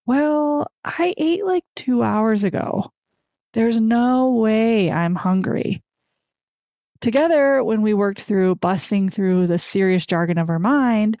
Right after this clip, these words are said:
to trust what her body was saying, was when she really was able to cultivate more energy.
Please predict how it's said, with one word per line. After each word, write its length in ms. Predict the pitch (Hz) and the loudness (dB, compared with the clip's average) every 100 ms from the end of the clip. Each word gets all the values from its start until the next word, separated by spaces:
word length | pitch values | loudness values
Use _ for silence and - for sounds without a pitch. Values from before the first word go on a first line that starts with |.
| _ - | _ -4
to 120 | 208 | -4
trust 560 | - - 202 196 - | -2 -2 0 -2 -4
what 160 | 185 185 | -4 -2
her 120 | 185 | -2
body 340 | 175 170 165 175 | -2 -2 0 0
was 220 | 185 180 | -2 -4
saying, 800 | - 233 262 269 202 175 180 202 _ _ _ _ _ _ _ _ - | -4 -2 0 0 0 0 -2 -4 _ _ _ _ _ _ _ _ -4
was 260 | 202 233 | 0 0
when 640 | 208 202 214 220 220 214 - _ | -2 -2 0 0 0 0 -4 _
she 840 | - - - 202 190 190 190 185 190 _ _ _ _ _ _ _ _ _ _ | -6 -4 -2 0 2 2 2 0 -4 _ _ _ _ _ _ _ _ _ _
really 520 | - 202 220 247 262 269 | -4 0 2 2 0 0
was 240 | 254 - - | 0 -2 -2
able 380 | 190 185 202 | -2 0 0
to 600 | 233 - 208 202 196 190 - - | -2 -2 0 2 2 0 -4 -12
cultivate 880 | - 190 185 202 196 190 190 180 - - _ _ - | -6 -4 -2 -2 0 2 0 -2 -8 -20 _ _ -6
more 280 | 190 202 - | 0 0 0
energy. 720 | 196 202 254 247 214 - 170 | -2 0 0 0 -2 -2 -6